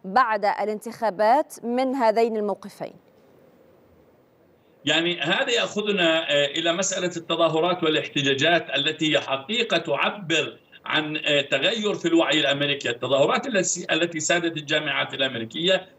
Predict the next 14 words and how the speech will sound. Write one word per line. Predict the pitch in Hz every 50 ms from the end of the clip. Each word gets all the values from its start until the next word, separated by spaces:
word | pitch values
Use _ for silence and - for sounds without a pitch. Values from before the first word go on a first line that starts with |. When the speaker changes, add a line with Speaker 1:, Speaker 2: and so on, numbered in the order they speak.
| _ - 196
Speaker 2:
هي | 240 -
تعبيرا | 190 - 202 175 175 175 214 220 202 202 196
صريحا | 175 - 170 180 190 196 - - 160
عن | 160 139 156 175 175 165
تغير | - 160 156 165 190 180 175 175 170 160 135 - - - _ -
في | - 151 160 156 - 143
ال-، | 143 147 143 143
ال-، | 139 139 143 139 -
الوعي | 139 135 131 151 135 139 147
الأمريكي، | 139 135 123 135 160 175 196 - - 196 196 185 165 - - _ - -
هو | 135 156 165 165 165 165 165 -
إحلال | 160 - - - 139 151 175 202 220 226 214
للرواية | 208 196 185 175 165 160 165 165 170 175 180 180
الفلسطينية | 165 160 - 160 160 156 - - - 156 165 180 185 175 160 143 127 113